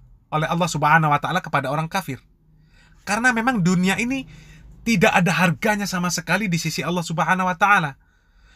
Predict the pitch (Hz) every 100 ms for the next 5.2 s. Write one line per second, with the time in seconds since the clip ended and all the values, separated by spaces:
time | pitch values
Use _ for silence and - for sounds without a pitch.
0 | - 147 214 285 277 233 226 208 190 202
1 | - 233 269 185 - _ _ _ _ 190
2 | 196 262 247 233 226 202 202 247 214 202
3 | 202 196 185 185 175 196 277 294 - -
4 | - 160 226 233 220 220 - 214 254 262
5 | 226 214